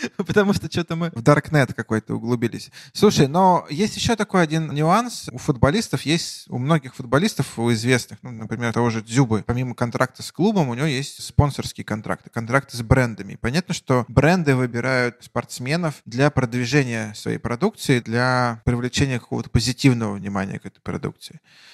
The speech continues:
Многие футболисты или там спортсмены, они рекламируют детские какие-то товары, товары для несовершеннолетних. Если они попадают в такую ситуацию, как ты думаешь, ну, является ли сам факт,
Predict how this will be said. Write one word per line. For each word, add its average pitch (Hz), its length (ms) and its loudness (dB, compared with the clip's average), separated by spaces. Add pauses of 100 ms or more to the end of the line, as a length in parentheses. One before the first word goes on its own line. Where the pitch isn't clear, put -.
(140)
Многие 143 340 2
футболисты 123 580 0
или 117 80 -2
там 107 160 -10
спортсмены, 127 560 0
они 117 180 -4
рекламируют 120 540 -2
детские - 440 -2
какие-то - 300 -10
товары, 95 540 -2
товары 110 440 0
для 107 500 -4
несовершеннолетних. 117 1160 0
Если 139 380 -2
они 143 100 0
попадают 131 380 2
в - 20 -14
такую 131 280 -2
ситуацию, - 480 -4
как 143 140 -4
ты 135 100 -18
думаешь, 117 340 -6
ну, 127 160 -2
является 135 600 0
ли 127 320 0
сам 135 220 0
факт, 135 300 0